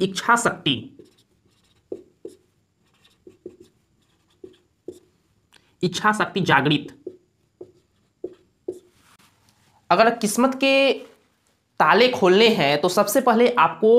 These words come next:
इच्छा शक्ति जागृत करना होगा। स से सकारात्मक यानी पॉजिटिव।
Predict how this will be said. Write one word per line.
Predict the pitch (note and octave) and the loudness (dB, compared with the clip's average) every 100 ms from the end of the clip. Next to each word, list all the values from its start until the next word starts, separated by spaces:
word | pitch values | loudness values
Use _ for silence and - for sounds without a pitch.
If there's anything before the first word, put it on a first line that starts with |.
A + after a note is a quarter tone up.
| B3+ B3 - | 2 -2 -8
इच्छा | - - - A#3 | -6 -6 0 2
शक्ति | A#3+ E3 - G3+ G#3 | 2 -2 -2 -4 -2
जागृत | D#3+ C3+ C3 G3+ A#3 - _ _ | 2 2 2 -2 -4 -12 _ _
करना | D3 A#2 C3 | -2 0 -2
होगा। | B2+ C3 C3+ G2+ - - _ _ _ _ _ _ _ D#3 E3 - _ _ _ - | 0 0 2 0 -4 -20 _ _ _ _ _ _ _ -20 -20 -20 _ _ _ -16
स | - G#3 | -2 0
से | A3 B3 B3+ B3+ - - _ _ - | 2 2 0 -4 -16 -20 _ _ -14
सकारात्मक | - F#3+ F#3 E3+ F#3+ E3+ | 0 2 4 2 2 0
यानी | C#3 E3+ G#3 | 2 2 2
पॉजिटिव। | G3+ D#3+ D#3 F3+ | 2 2 2 0